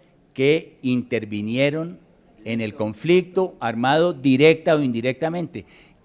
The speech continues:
Y respecto de la Fiscalía se impone el deber de remitir las compulsas de copias de los financiadores y colaboradores que no hayan sido objeto de coacción. Y ahí surge una nueva preocupación,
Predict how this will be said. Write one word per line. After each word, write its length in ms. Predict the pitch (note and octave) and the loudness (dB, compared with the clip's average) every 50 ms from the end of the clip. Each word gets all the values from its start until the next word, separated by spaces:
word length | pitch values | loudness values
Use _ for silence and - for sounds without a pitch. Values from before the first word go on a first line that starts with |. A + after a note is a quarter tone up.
| _ _ _ _ | _ _ _ _
Y 180 | - A#3 A#3 A#3 | 2 4 4 4
respecto 680 | G3 G3+ G#3 F3+ - - - F#3+ F3+ D#3+ F3+ F3+ F3 | 4 4 2 2 0 0 0 2 2 2 2 2 2
de 100 | D#3+ D3+ | 4 4
la 100 | D3 C#3+ | 4 2
Fiscalía 500 | A#2+ C#3+ C3 - - C#3+ C3 D3 F#3 G3+ F#3 | 0 -2 -6 -6 -4 -4 -4 -2 -2 -4 -4
se 120 | - - G#3+ | -4 -6 -8
impone 380 | G#3+ G3+ - G#3 G3+ G#3 A3 | -8 -6 -4 -4 -4 -4 -6
el 100 | A3+ G#3 | -8 -8
deber 400 | E3+ D3 B2+ C3 D3 D#3 E3+ E3+ | -6 -4 -2 -2 -2 -2 -4 -6
de 160 | - F#3 F3+ F#3 - _ _ _ _ _ _ - | -10 -10 -10 -10 -14 _ _ _ _ _ _ -20
remitir 640 | - - B2 C3 B2+ B2 B2 A#2+ G#2 - D3 D#3 D#3+ | -20 -8 -4 -4 -2 -2 -4 -6 -8 -6 -6 -6 -4
las 220 | F3 G3 F#3 - - | -4 -6 -8 -6 -6
compulsas 580 | - C3 A2+ - C3+ C#3 C#3 B2+ - F#3 F3 | -8 -8 -6 -8 -10 -10 -8 -6 -8 -6 -6
de 140 | D#3+ C#3+ - | -6 -6 -4
copias 500 | - B2 A#2+ A#2+ - C#3+ D3+ D#3+ D#3 - _ _ _ _ _ _ - | -2 -2 -4 -2 -4 -6 -8 -8 -8 -12 _ _ _ _ _ _ -10
de 180 | A2 A2+ A2+ | -6 -4 -4
los 180 | A2+ A2+ A2 - | -2 -4 -4 -6
financiadores 1000 | - A#2 A2 A2 A2 G#2 G2+ - G#2+ G2 G2 G#2+ A2+ B2 C3+ C3+ D3 D3+ C3+ - | -6 -8 -8 -8 -8 -10 -10 -10 -10 -8 -6 -4 -2 0 0 -2 -2 -6 -8 -10
y 120 | - C3 - | -14 -16 -14
colaboradores 880 | - G#2+ G2+ G#2 G2+ G2 F#2+ G2 G2 G2 G#2 A#2+ C3+ D#3 D#3 - - _ _ _ _ _ _ _ _ _ _ _ _ | -10 -10 -8 -8 -8 -10 -10 -10 -12 -10 -8 -8 -8 -10 -12 -16 -20 _ _ _ _ _ _ _ _ _ _ _ _
que 180 | - F#3 F#3 F#3 | 4 4 4 6
no 120 | F#3+ G#3 | 8 8
hayan 300 | A3 A3+ A3+ A#3 A#3+ A#3 | 6 8 6 4 2 0
sido 260 | A#3 A#3 A#3 A3 A3 | 0 2 4 4 4
objeto 400 | A3 E3+ E3 G#3 A3 G#3+ A3 A3 | 4 4 4 2 2 4 4 4
de 140 | G3+ F#3 - | 4 4 4
coacción. 600 | - F3 E3+ E3+ E3 - A3+ A3+ G#3 F3 A#2 - - - _ _ _ _ | 6 6 6 6 4 2 2 4 4 4 2 -2 -10 -16 _ _ _ _
Y 140 | - F3+ F#3+ | 2 6 6
ahí 180 | G3+ G#3+ A#3 - | 8 8 6 6
surge 340 | - B3+ A#3+ G3 A#3 A#3+ | 4 4 6 8 8 8
una 260 | A#3+ A#3+ A#3 A#3+ A#3 A3+ | 8 8 6 4 2 2
nueva 420 | A#3 A#3+ B3 B3+ B3 B3 A#3+ A#3+ | 2 2 4 6 6 6 6 4
preocupación, 800 | G#3 G3 F3 E3 F#3 - - G3+ G3 - B3 B3 A3 D#3 G2 | 4 2 2 2 2 4 4 4 4 6 6 6 6 4 2